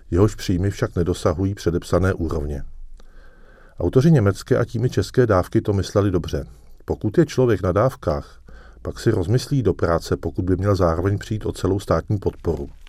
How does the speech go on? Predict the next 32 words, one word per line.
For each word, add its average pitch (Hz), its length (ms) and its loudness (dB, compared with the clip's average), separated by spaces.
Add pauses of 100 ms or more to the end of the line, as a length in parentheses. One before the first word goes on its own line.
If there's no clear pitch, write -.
(760)
Proto 101 260 -2
se 180 120 6
v 151 40 8
modelu 120 300 4
superdávky 104 680 2
počítá 131 480 2
s - 100 -2
tím, 85 240 -4
že 101 140 -4
část 80 280 -4
podpory 101 440 -2
dotyčnému 101 580 0
zůstane, 87 500 0
i - 80 -4
když 95 160 0
začne 90 320 0
vydělávat. 76 540 -2 (960)
Přesně - 320 2
tento 131 280 4
model 104 320 4
je 127 80 4
trnem 113 300 0
v - 80 -6
oku 120 240 -4
deníku 95 420 0
Bild 87 380 0
i - 20 -2
německé 87 440 0
pravici. 80 540 -2 (1040)
Tvrdí 101 300 -2
totiž, 120 320 2
že 127 200 6